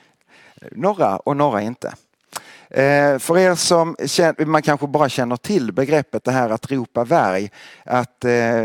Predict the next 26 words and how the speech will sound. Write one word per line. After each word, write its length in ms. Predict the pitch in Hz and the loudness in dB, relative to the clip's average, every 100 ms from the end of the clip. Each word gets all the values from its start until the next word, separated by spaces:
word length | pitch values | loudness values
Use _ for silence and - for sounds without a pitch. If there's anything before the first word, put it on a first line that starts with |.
| - | -4
man, 380 | 131 135 127 - | -2 -2 -2 -4
man 260 | 127 131 123 | -4 -4 -2
ropar 380 | 135 147 127 | -2 0 0
att 160 | 110 113 | 0 0
det 100 | 117 | -4
är 40 | |
fara 440 | - 139 135 143 123 | -2 0 2 2 0
och 160 | 110 | -2
färde, 580 | - 123 123 139 101 98 - - - _ | -2 0 0 0 -2 -4 -6 -20 -20 _
men 360 | 117 123 110 | -4 -4 -4
så 140 | - - | -8 -2
är 260 | 180 110 101 | 0 0 -2
det 80 | |
inte 200 | 165 131 | -2 -2
det 280 | 135 101 90 - | -2 -2 -4 -8
egentligen. 760 | 120 139 95 - 82 65 92 - _ _ - - | -4 -4 -4 -10 -14 -14 -16 -20 _ _ -20 -20
Eh, 400 | - 117 110 107 | -6 -4 -2 -4
det 200 | 80 143 | -2 -2
grundar 680 | 123 131 131 156 202 180 120 | -2 -6 -4 -4 -2 0 0
sig 180 | 131 120 | -2 -4
tillbaka 680 | 131 120 - 147 117 120 117 | -6 -4 0 0 -2 -6 -2
faktiskt 520 | 170 143 - 127 - | -2 -2 -6 -12 -6
på 80 | 123 | -6
en 180 | 117 | -4
gammal 380 | 117 113 110 113 | -2 -2 -2 -4
fabel 840 | - - 196 113 92 - 139 190 | -6 -6 -2 0 -2 0 -2 -2